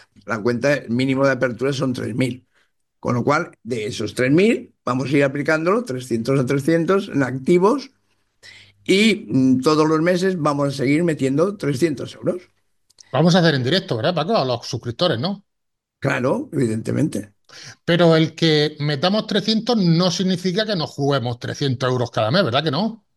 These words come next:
Speaker 2: Es decir, invertimos trescientos y colocamos el stop, a lo mejor muy justito, y lo máximo que podemos perder de esos trescientos, colocando el stop, pues a lo mejor son cincuenta,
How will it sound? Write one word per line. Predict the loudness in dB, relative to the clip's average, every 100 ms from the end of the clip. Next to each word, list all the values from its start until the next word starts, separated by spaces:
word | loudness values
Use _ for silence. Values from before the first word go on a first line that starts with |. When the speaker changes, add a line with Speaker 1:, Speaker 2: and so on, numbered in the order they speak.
| _ _ _ -4
Speaker 2:
Es | -2 2
decir, | 0 0 -12 _ _ _ -6
invertimos | -4 -4 -2 -2 0
trescientos | -4 0 0 0 -6 -8
y | -6
colocamos | -4 -2 0 0 0
el | 0
stop, | 0 0 0 0
a |
lo | -2
mejor | -4 -2 -2 -2 -8 _ _ 0
muy | 4 4
justito, | 2 0 2 2 4 2
y | 2 0 0
lo | -2
máximo | -2 -2 -2 -2
que | 0
podemos | 2 2 0 -2 -6 _ _
perder | 0 2 0
de | -4
esos | -8 -2
trescientos, | -2 0 -2 -2 -4
colocando | -4 -4 -2 0
el |
stop, | 0 0 -2 -4 _ _
pues | -16 -14
a |
lo |
mejor | -12 -4
son | -2 0
cincuenta, | -2 -4 -6 -6